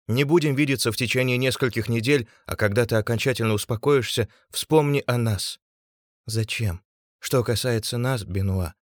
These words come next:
то мы пробовали, дважды пробовали, и ничего из этого не вышло». «Все-таки ты не выглядела такой разбитой, когда была со мной».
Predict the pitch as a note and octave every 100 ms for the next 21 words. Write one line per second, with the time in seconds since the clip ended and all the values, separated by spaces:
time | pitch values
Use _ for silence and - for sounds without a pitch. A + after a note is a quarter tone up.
0 | _ _ _ A#2 B2 C3 C#3+ D#3 A2+ G2
1 | F2+ E2+ _ _ _ G2+ C3 D#3+ C#3+ B2
2 | B2+ G#2+ F#2 F#2+ F2+ _ C3 C3+ C3+ C#3+
3 | C#3+ D3+ G#2+ A#2 A2+ G#2 A2 A2+ A2 G2
4 | - B2 _ _ _ _ _ _ _ _
5 | _ - A#2 A2+ G#2 A2+ C3+ B2+ B2+ D3+
6 | C3 A2 A2+ A2 A2+ A#2+ A#2 A2+ G#2 B2+
7 | A2 A#2 F#2+ A2+ A2+ B2 G#2 F#2 F2 E2
8 | -